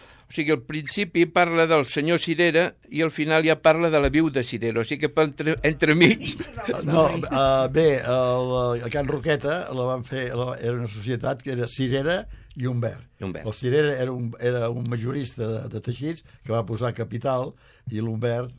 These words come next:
Speaker 2: hi va posar els telers i tot això.
Speaker 1: Però vull dir que aquí ja parlen de la viuda
Speaker 2: Ja, ja,
Speaker 1: Cirera.
Speaker 2: ja.
Speaker 1: No devia,
Speaker 2: Del,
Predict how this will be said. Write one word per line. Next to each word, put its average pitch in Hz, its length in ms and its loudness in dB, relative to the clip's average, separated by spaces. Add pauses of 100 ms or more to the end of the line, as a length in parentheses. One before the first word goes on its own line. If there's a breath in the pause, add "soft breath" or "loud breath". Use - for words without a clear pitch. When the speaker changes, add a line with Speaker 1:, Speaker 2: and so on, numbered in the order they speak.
(100)
Speaker 2:
hi 107 240 -10
va 101 80 -8
posar 95 320 -10
els - 80 -20
telers 110 400 -4
i 95 140 -14
tot - 160 -18
això. 117 100 -16
Speaker 1:
Però 139 160 2
vull 127 160 2
dir 131 160 -2
que 120 160 -2
aquí 131 160 0
ja 131 80 -2
parlen 123 320 2
de 120 80 0
la 117 80 2
viuda 131 240 0
Speaker 2:
Ja, 113 80 0
ja, 127 160 2
Speaker 1:
Cirera. 131 240 0
Speaker 2:
ja. - 240 -18
Speaker 1:
No 156 160 0
devia, 170 320 6
Speaker 2:
Del, - 80 -10